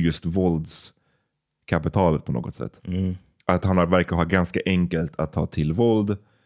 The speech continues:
Speaker 1: hot. Det är flera rappers som han har varit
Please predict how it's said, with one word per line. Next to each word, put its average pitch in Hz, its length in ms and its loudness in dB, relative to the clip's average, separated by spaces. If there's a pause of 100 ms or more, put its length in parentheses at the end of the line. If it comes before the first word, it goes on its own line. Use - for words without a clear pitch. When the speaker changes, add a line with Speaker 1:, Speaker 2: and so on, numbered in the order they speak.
(240)
Speaker 1:
hot. 95 560 2 (320)
Det - 80 -6
är - 20 -12
flera 110 440 6 (160)
rappers 107 480 4
som 95 160 0
han 92 120 2
har 92 80 4
varit 90 400 4